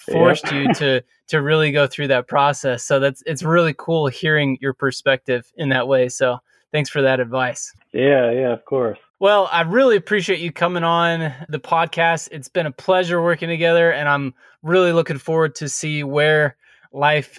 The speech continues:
Speaker 2: takes you. I have, I have no doubt that you're gonna have a, an amazing life and be able to achieve anything else that you want to.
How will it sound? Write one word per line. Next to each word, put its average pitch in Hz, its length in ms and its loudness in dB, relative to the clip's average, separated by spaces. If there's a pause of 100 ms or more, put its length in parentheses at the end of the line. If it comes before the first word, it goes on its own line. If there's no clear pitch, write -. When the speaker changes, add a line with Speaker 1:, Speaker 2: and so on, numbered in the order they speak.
(120)
Speaker 2:
takes 151 380 -2
you. 127 100 0
I 120 60 0
have, 139 240 0 (100)
I 151 80 -2
have 147 160 0
no 170 220 2
doubt 165 420 0
that 139 140 -6
you're 139 240 -8
gonna 143 280 -4 (360)
have 147 420 0 (220)
a, 147 60 -2
an 143 300 -2
amazing 151 380 0
life 143 440 0
and 127 280 -2
be 147 80 -6
able 151 200 0
to 139 320 -2 (100)
achieve 147 560 -6
anything 156 360 -2
else 143 260 2
that 139 100 -6
you 135 120 -4
want 139 280 -2
to. 120 200 -8